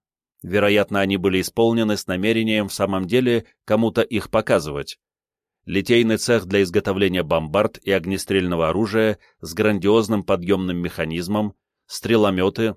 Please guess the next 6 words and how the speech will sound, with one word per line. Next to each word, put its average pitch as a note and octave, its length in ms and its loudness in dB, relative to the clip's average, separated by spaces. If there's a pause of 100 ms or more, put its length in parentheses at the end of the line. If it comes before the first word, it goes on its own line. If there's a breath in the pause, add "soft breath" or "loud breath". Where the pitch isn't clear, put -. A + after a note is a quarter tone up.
(120)
на F#2+ 160 0
треногах G2+ 600 0
и G2+ 80 -8
колесах, G2+ 640 0 (340)
гигантские A#2+ 600 0
мортиры, G2 640 0